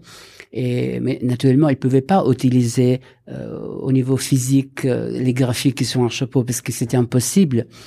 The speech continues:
C'était pas le goût du temps, c'était pas les Zeitgeist, les Allemands disent. Et, mais maintenant, je peux faire.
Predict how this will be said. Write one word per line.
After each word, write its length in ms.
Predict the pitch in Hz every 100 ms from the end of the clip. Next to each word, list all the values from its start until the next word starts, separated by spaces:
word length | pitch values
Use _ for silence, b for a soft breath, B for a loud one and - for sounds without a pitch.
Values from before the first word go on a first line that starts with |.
| B B -
C'était 260 | 127 139
pas 160 | 123 160
le 120 | 131
goût 180 | 120 131
du 140 | 120
temps, 320 | - 117 113 -
c'était 220 | - 120 117
pas 160 | 147
les 100 | 123
Zeitgeist, 840 | 117 139 135 113 113 117 120 - 123
les 220 | 117 117
Allemands 360 | 117 120 123
disent. 200 | 120 117 - B B B B _
Et, 580 | - 131 127 123 127 131
mais 120 | 131 139
maintenant, 480 | 147 143 165 202
je 100 | 143
peux 160 | 127 139
faire. 380 | - 180 135